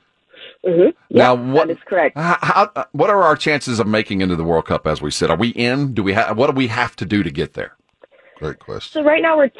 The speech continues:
Speaker 1: tied. We're tied with Mexico. Um, to have a secure in, we would have to beat Mexico and Panama.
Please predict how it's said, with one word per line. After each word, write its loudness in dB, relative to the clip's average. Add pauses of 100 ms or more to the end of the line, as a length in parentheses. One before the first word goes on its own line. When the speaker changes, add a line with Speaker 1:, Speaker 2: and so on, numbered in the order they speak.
Speaker 1:
tied. 2 (100)
We're 2
tied 0
with 0
Mexico. 0
Um, 2 (160)
to -6
have 0
a -2 (100)
secure 2 (180)
in, -2
we 0
would 0
have -2
to -2
beat -2
Mexico 0
and 0
Panama. -2